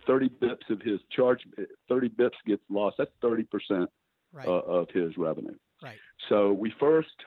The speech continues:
Speaker 1: go into a process with a merchant and identify how much of these are real chargebacks, meaning real criminal intent to
Speaker 2: Sure.
Speaker 1: deceive.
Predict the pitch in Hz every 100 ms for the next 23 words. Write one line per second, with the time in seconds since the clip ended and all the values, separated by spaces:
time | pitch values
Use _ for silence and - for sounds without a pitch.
0 | _ - 131 117 117 117 113 - 120 117
1 | 110 107 - - - 123 123 - 104 98
2 | 107 104 95 98 104 127 - - 104 101
3 | 120 127 123 - 90 85 117 139 135 131
4 | 123 113 98 101 110 127 - 98 92 -
5 | 90 101 - 110 101 98 - _ 107 113
6 | 123 131 127 - 123 123 117 110 104 -
7 | - 113 - - - 95 131 78 85